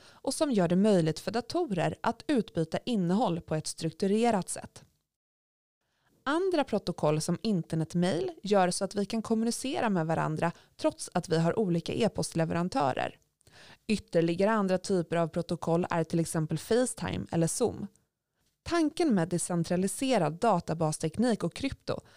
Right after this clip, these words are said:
är att detta ska utgöra protokollet för pengar på internet, där alla som ansluter till det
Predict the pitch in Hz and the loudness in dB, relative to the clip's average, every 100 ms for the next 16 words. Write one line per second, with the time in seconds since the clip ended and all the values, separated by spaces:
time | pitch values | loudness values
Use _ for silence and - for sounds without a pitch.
0 | - - 202 196 269 254 185 175 190 233 | -20 -2 2 2 0 -2 -2 -2 0 0
1 | 190 170 156 - 170 185 170 160 156 - | 0 0 0 0 -2 -2 -2 0 0 -4
2 | 190 269 294 285 226 180 139 - - - | -4 -2 0 0 -2 -2 -6 -8 -8 -10
3 | - - - - 226 - 294 269 277 269 | -14 -20 -20 -2 -2 0 -2 0 0 0
4 | 262 240 - 165 156 175 - 165 156 156 | 0 0 0 2 2 0 -4 -4 -4 -2
5 | 156 | -4